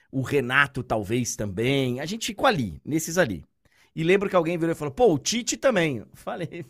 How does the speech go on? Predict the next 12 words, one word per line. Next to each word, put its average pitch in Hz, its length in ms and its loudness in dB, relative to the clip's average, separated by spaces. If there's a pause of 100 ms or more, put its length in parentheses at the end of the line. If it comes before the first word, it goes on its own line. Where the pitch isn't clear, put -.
"É, 117 340 -14 (680)
é 403 120 -8
Flamengo, 226 720 -2
cara. 65 440 -8 (880)
É - 100 -8
Flamengo. 175 960 -4 (1000)
É 208 180 -8
muito 233 300 -4
difícil 220 680 -6
você 180 300 -2
ter 170 220 -2
ali 139 480 -2